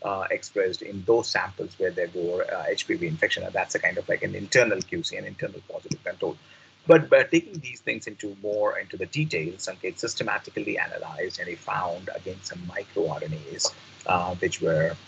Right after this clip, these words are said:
uh, significantly associated with the infection of,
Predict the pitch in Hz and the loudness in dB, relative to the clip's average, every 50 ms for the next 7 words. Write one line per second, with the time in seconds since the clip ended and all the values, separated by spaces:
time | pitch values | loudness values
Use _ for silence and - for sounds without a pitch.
0 | - - - - 80 76 76 78 76 76 - - - - - - - - - - | -6 -4 -2 0 0 0 0 0 -2 -2 -2 0 2 2 2 2 2 0 0 -2
1 | - 165 - - 156 160 - - - - - 127 127 127 - - - - - - | -4 -4 -2 -2 -2 0 0 0 2 4 4 6 6 4 4 4 2 0 0 -2
2 | 98 90 - 98 87 - 160 - 98 101 90 - - 127 113 - - - - - | -6 -6 -6 -10 -12 -12 -14 -10 -10 -10 -10 -2 0 0 0 4 4 4 4 2
3 | 151 - - - - - - - - _ _ - 92 110 123 131 127 - - | -2 -6 -12 -16 -20 -20 -20 -20 -20 _ _ 0 4 4 6 4 4 2 -6